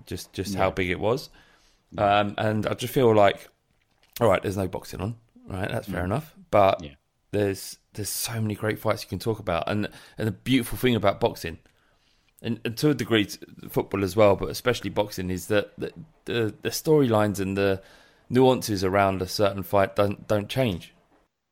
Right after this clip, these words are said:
Speaker 2: No, they don't. And there's so much classic material out there, and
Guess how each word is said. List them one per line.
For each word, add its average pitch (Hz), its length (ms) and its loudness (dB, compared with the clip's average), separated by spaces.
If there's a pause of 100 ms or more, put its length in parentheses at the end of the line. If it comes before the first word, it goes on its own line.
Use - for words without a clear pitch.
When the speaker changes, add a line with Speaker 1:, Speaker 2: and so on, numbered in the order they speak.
(140)
Speaker 2:
No, 92 280 0 (180)
they 95 140 -4
don't. 87 360 -4 (120)
And 92 280 -4 (760)
there's 101 260 0
so 117 640 0
much - 480 0 (220)
classic - 560 -6
material 90 560 -2
out 98 180 4
there, 117 300 -2 (180)
and 82 420 -2